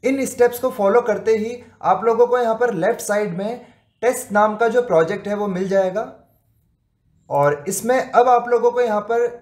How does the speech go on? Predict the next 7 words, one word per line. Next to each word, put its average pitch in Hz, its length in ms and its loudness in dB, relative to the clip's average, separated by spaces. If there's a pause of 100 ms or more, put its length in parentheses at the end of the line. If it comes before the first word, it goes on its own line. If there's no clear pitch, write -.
(600)
new 196 300 -4
source 233 300 2
file 208 260 0
को 226 180 0
ऐड 196 300 -2
करना 202 240 -4
है। 220 160 -6